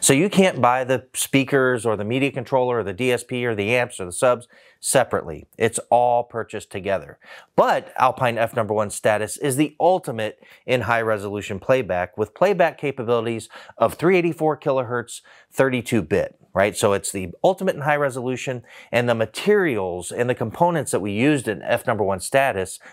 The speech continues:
along with the engineering, really set it up as the standard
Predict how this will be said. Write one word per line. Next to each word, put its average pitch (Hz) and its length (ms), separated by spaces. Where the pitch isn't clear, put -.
along 170 340
with 151 160
the 139 220
engineering, 135 760
really 147 480
set 127 240
it 117 140
up 117 180
as 95 200
the 104 100
standard 95 720